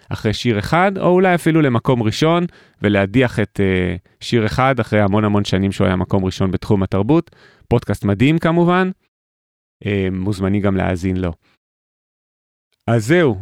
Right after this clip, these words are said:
זאת הייתה מטרת הפרק של היום, קודם כל להגיד לכם תודה, וב' לבקש מכם טובה אחת אישית ממני, אם תוכלו להצביע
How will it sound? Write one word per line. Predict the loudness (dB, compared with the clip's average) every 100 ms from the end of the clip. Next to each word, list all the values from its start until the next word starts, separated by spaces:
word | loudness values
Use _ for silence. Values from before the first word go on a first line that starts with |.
| -8
זאת | -4 -2 0
הייתה | -2 0 0
מטרת | 0 -2 -2
הפרק | -2 0 -2 -4
של | -4 -2
היום, | 0 2 2 0 -4 -12 -12
קודם | -2 0 2
כל | 2
להגיד | 0 0 -4
לכם | -4 -6
תודה, | -2 0 0 0 -4 _ _
וב' | -4 -4 0 -2 0
לבקש | -4 -4 -4 -4 -2
מכם | -4 -4 -2 -2 -2 -4 -10 _
טובה | -4 0 0
אחת | 0 -4 -6
אישית | -8 -6 -6 -6
ממני, | -6 -2 -2 -2 -4 -8 _ -2
אם | -2
תוכלו | -2 -2 0 0 -2
להצביע | -2 -2 -4 -10 -2 2 2